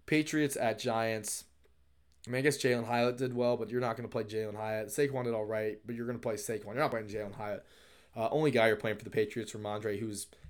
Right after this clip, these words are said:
taking over the backfield at this point. He is the guy. You're playing him this week, and he's still, he, he's in your lineup. He's actually starting to play a little bit better, and I'm starting to be prouder of Ramondre each week.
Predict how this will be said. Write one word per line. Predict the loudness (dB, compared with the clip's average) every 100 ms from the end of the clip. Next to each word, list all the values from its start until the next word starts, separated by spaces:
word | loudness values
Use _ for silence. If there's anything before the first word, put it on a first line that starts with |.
| -2
taking | 2 4
over | 4 2
the | 2
backfield | 0 -2 -2 -4
at | -4
this | -6
point. | -4 -6 -4
He | -4 -2
is | -2
the | -4
guy. | -4 -2
You're | -2
playing | 4 4 4
him | 2
this | -6 -10
week, | -8 -8 -10 -20 -20 -20 _ _ -18 -8
and | -6
he's | -4
still, | 2 2 2 -4 _ _ _ _
he, | -4 -4
he's | 0 0
in | 2
your | 2
lineup. | 2 2 2
He's | 0
actually | 0 0 0
starting | 0 0
to | 0
play | 2
a | 2
little | 0
bit | -2
better, | -4 -4
and | -4
I'm | -2
starting | -2 -2
to | -4
be |
prouder | -4 -2 -2 -4 -8 _ _ -10
of | -8
Ramondre | -4 -2 0 0 0
each | -2 -6
week. | -6 -6